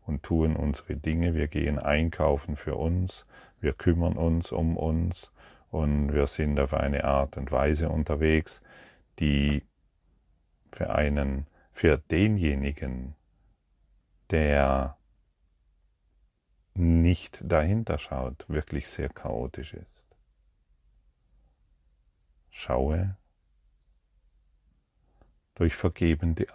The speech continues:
Augen auf diese Welt und lass dich lehren, dass all das, was hier ist, absolut harmonisch, sinnvoll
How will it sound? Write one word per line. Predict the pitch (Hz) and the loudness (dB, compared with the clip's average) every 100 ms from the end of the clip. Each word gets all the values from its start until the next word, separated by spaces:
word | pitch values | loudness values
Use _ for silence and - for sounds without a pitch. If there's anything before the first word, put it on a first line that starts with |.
| 82 | -2
Augen | 73 69 67 62 60 60 64 - _ _ _ | 0 0 -4 -8 -8 -10 -12 -16 _ _ _
auf | 67 65 | -6 -6
diese | - 64 64 60 | -6 -8 -6 -6
Welt | 60 60 65 - _ - _ _ _ _ _ _ _ _ _ _ _ _ _ _ _ _ | -8 -10 -12 -18 _ -20 _ _ _ _ _ _ _ _ _ _ _ _ _ _ _ _
und | 73 | -4
lass | 78 71 - | -2 -2 -2
dich | 80 - | -6 -4
lehren, | 78 73 69 67 65 64 67 _ _ _ - | -2 0 0 -2 -4 -4 -8 _ _ _ -12
dass | 80 - | -8 -6
all | - 78 95 | 0 2 2
das, | 92 69 62 - - - - | 2 0 -2 -8 -16 -16 -8
was | 71 - | -8 -6
hier | 90 82 85 | -4 -2 -2
ist, | 69 69 - - _ - - _ _ _ _ _ _ _ - | -4 -8 -12 -20 _ -20 -20 _ _ _ _ _ _ _ 0
absolut | 90 - - 80 69 65 69 - - _ _ _ _ | 0 0 -2 -2 0 -2 -4 -8 -16 _ _ _ _
harmonisch, | - 78 73 78 90 78 60 - - - _ _ _ _ _ _ | -4 -2 0 0 0 -2 -6 -12 -20 -20 _ _ _ _ _ _
sinnvoll | - - 73 67 67 78 71 69 | -8 0 0 0 -4 -6 -4 -6